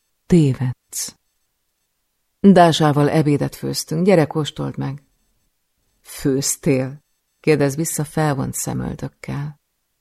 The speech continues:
Dása főzött, én csak segítettem. Akkor menjünk, elengedi a kezemet, majd a derekamra siklik hatalmas tenyere, és csatlakozunk Dásához és Jegorhoz.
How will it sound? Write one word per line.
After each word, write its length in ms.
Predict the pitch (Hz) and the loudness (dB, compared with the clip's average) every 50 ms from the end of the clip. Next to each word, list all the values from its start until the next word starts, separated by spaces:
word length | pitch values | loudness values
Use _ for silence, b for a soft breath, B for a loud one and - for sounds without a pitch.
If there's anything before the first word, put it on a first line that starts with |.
| _ _ _ _ _ _ _ _ _ _ | _ _ _ _ _ _ _ _ _ _
Dása 520 | - - 202 175 175 156 147 - - 143 131 | -2 0 4 6 6 6 6 2 -2 -4 -4
főzött, 460 | - - - 139 143 156 165 165 - | -6 -6 -8 -6 -4 -4 -2 -2 0
én 140 | 185 156 147 | 0 0 0
csak 180 | - 151 - | -2 -6 -8
segítettem. 920 | - - 151 131 160 175 - - - - _ _ - 143 139 139 139 139 - _ _ _ _ _ _ _ _ _ _ _ _ _ _ | -8 -8 -8 -8 -10 -10 -10 -10 -12 -12 _ _ -8 -6 -6 -6 -8 -10 -12 _ _ _ _ _ _ _ _ _ _ _ _ _ _
Akkor 400 | - 180 - - - - 415 381 | 2 2 2 4 4 4 6 6
menjünk, 640 | 302 214 143 131 143 147 147 147 151 160 156 - - _ _ _ _ _ _ _ _ _ _ _ | 8 6 6 6 4 4 4 4 4 2 0 -4 -10 _ _ _ _ _ _ _ _ _ _ _
elengedi 500 | - 151 147 139 135 135 139 139 147 143 | -2 0 0 0 0 -2 -2 -2 -2 -4
a 60 | 139 - | -4 -4
kezemet, 540 | - - 151 139 143 139 135 143 147 - | -4 -4 -4 -2 -2 -2 -4 -4 -4 -4
majd 160 | - 160 147 131 | -4 -2 0 0
a 60 | 147 | 2
derekamra 580 | 135 156 151 147 143 - - 143 143 139 139 | 4 4 4 4 2 0 -2 -4 -4 -4 -4
siklik 420 | 135 - - 143 - - 143 127 - | -6 -6 -6 -8 -8 -8 -10 -10 -10
hatalmas 640 | - - 160 151 - 156 143 139 135 135 139 - | -8 -8 -8 -6 -6 -6 -6 -6 -6 -6 -8 -10
tenyere, 480 | - - 143 143 139 139 135 135 135 - _ _ _ _ _ _ _ - | -8 -6 -4 -2 -2 -4 -4 -6 -8 -10 _ _ _ _ _ _ _ -8
és 160 | 160 156 - | -6 -6 -2
csatlakozunk 640 | - 202 185 - - 151 - - 139 139 135 135 131 | -2 -2 -2 -2 -4 -8 -6 -6 -6 -4 -4 -4 -2
Dásához 600 | 143 143 143 139 143 - 143 143 147 147 147 143 | -2 -2 -2 -4 -4 -6 -4 -4 -4 -4 -6 -6
és 200 | 147 139 - - | -6 -6 -6 -8
Jegorhoz. 800 | 143 135 131 - - 127 131 147 139 147 139 147 - - - - | -8 -8 -10 -10 -10 -10 -10 -10 -10 -12 -12 -12 -14 -16 -20 -20